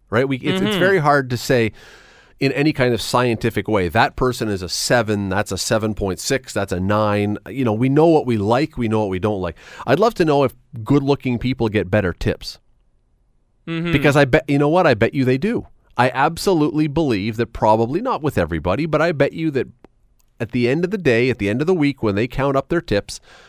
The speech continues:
Speaker 1: I bet you that attractive people have made more money. Just because people feel,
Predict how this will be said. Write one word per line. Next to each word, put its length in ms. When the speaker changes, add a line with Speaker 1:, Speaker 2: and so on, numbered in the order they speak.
Speaker 1:
I 160
bet 200
you 140
that 100
attractive 520
people 320
have 100
made 260
more 200
money. 340
Just 340
because 400
people 380
feel, 640